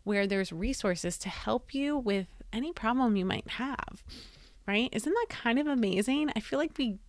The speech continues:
totally take that for granted these days, like, how amazing it is that we could just hop on the computer, hop on our phone, a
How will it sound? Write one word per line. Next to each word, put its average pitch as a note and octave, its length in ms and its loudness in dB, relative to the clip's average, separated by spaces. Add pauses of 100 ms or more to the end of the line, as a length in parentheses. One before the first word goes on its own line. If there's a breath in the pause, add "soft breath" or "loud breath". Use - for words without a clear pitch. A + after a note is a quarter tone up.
totally C4 640 2
take F#3 260 -2
that - 200 0
for E3+ 120 0
granted E3 480 0
these G3+ 220 2
days, A3 340 0
like, - 180 0
how F3+ 520 0 (580 loud breath)
amazing E3+ 600 2
it D#3+ 120 -4
is F3 460 -2
that D#3 280 -2 (160)
we G3 440 2
could G3 400 4
just F3 480 -2 (800 loud breath)
hop G#3+ 340 0
on C4 140 6
the C#4 60 2
computer, C4 760 2
hop G#3 200 -4
on C4+ 120 2
our C#4 140 2 (260)
phone, A3 580 6 (100)
a A#3+ 80 -2